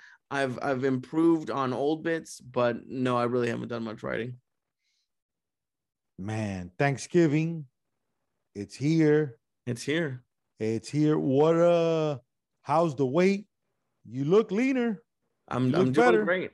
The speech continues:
Speaker 1: I'm, I'm, this will be my last week in the two hundreds. I'm two hundred point two. I was three thirty-six this time last year.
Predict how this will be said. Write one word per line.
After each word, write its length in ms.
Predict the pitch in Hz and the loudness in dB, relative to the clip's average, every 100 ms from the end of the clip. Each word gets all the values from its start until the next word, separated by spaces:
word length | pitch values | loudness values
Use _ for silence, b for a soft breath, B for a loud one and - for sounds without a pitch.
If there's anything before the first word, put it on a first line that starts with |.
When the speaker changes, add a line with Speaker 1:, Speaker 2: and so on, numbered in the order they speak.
| _ | _
Speaker 1:
I'm, 240 | 139 139 135 | -6 -4 -4
I'm, 360 | 139 135 127 127 b b _ | -4 -2 -4 -10 b b _
this 220 | 139 151 | -6 -4
will 80 | 160 | 0
be 100 | 165 | 2
my 140 | 156 | 2
last 420 | 143 160 165 170 165 | 2 0 -2 -2 0
week 220 | 160 165 | 0 0
in 80 | 151 | -2
the 100 | 135 | -2
two 260 | 160 147 | -2 -2
hundreds. 380 | 143 139 123 117 | -2 -2 -2 -4
I'm 160 | 123 127 | -8 -8
two 220 | 156 160 | -4 -2
hundred 260 | 160 156 | -2 -6
point 300 | - 151 127 - | -6 -8 -6 -6
two. 380 | 139 135 127 - | -2 0 0 -2
I 80 | |
was 260 | 127 120 120 _ | -2 -4 -8 _
three 160 | 143 147 | -4 -2
thirty-six 1300 | 143 147 131 127 - - _ - 170 156 156 - | 0 0 0 -6 -12 -20 _ -6 -2 -2 -2 -6
this 200 | 139 139 | 0 0
time 300 | 135 139 139 | 0 -4 -2
last 340 | 139 143 135 - | -2 -2 -4 -4
year. 320 | 143 139 | -2 -2